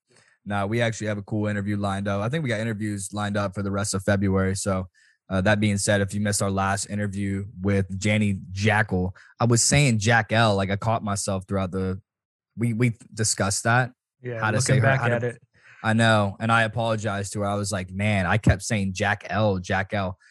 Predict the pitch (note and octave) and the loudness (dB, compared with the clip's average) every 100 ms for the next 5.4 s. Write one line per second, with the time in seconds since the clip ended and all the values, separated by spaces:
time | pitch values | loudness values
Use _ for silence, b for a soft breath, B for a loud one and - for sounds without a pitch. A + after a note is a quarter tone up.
0 | b b b A2 A2 G#2+ G#2 A#2+ C3 B2+ | b b b 2 4 4 4 4 4 6
1 | B2 A#2 G#2 B2 A#2+ A2 A#2 A2+ A#2 A2 | 6 4 4 2 2 2 2 2 -2 -4
2 | G2+ A#2+ A2 A2+ G#2+ G#2 - _ _ _ | -4 -6 -6 -2 -2 -2 -8 _ _ _
3 | _ - G2+ A2 G#2 G2+ G2+ F#2 F#2+ - | _ -6 -4 -2 0 0 0 -2 -2 2
4 | A2+ A2 G#2+ G#2+ G#2+ G#2+ G2+ G#2 G#2 G#2+ | 2 4 2 2 2 2 4 2 2 0
5 | G2+ G2+ G2+ G2+ | 0 2 2 0